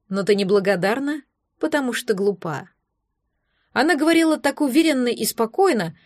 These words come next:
что на секунду даже показалось, в чем-то она и права. Я вспомнила последнюю ссору с Кириллом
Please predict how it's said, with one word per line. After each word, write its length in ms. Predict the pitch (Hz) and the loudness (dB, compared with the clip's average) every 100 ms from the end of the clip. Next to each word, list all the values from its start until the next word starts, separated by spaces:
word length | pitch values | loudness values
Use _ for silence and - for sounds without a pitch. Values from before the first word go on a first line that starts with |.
| _ | _
что 200 | - 233 | -2 2
на 100 | 240 | 2
секунду 380 | 247 320 392 311 | 2 0 0 2
даже 240 | 285 262 | 2 0
показалось, 580 | 247 247 254 349 311 - - _ _ _ _ | -2 -2 0 2 0 -2 -10 _ _ _ _
в 160 | 190 - | -16 -8
чем-то 580 | - 269 339 277 262 - | -4 0 0 0 -2 -2
она 340 | 208 202 226 | -2 0 0
и 180 | 262 254 | -2 -6
права. 560 | 226 294 294 277 185 165 _ _ _ _ _ | -6 -4 -2 0 -2 -4 _ _ _ _ _
Я 160 | 202 226 | 0 0
вспомнила 460 | - 370 381 320 | 0 0 0 0
последнюю 480 | 277 269 311 277 269 | 0 -2 0 0 0
ссору 320 | 254 320 302 | 0 0 0
с 100 | 254 | -2
Кириллом 680 | - 226 247 311 - 170 | -2 0 2 2 0 -2